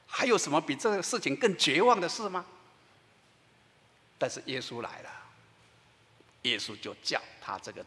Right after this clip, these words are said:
独子复活了。圣经说，全城的人都归荣耀给神。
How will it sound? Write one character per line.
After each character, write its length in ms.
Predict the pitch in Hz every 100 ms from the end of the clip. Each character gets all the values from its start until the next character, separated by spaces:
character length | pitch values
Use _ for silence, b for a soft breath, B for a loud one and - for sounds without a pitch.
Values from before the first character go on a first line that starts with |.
| -
独 200 | 92 113
子 220 | - - - _ _ _ _ _ _ _ _ _ _ _ -
复 180 | - 101
活 220 | - 98
了。 100 | - - - _ _ _ _ _ _ _ -
圣 340 | - - 110
经 220 | 87 87 90
说， 340 | 92 87 87 - -
全 540 | - 156 147 180 202 208
城 240 | - 135
的 100 | 143
人 260 | 110 92 120 - _ _ _ _ _ _ _
都 140 | - 104
归 540 | - 151 131 123 120
荣 180 | 107 101 107
耀 100 | 95
给 160 | -
神。 180 | - -